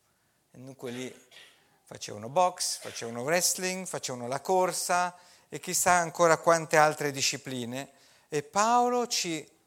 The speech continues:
porta a questa immagine dello sport per farci capire come funziona la vita del credente. C'è un traguardo da raggiungere, c'è una corsa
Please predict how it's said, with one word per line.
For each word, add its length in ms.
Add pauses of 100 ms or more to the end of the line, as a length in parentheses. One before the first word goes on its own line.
(420)
porta 800 (260)
a 160
questa 420
immagine 1080 (300)
dello 320
sport 680 (560)
per 460 (160)
farci 400
capire 560
come 200
funziona 440
la 80
vita 360
del 200
credente. 600 (540)
C'è 320
un 220
traguardo 1200
da 160
raggiungere, 800 (600)
c'è 160
una 220
corsa 760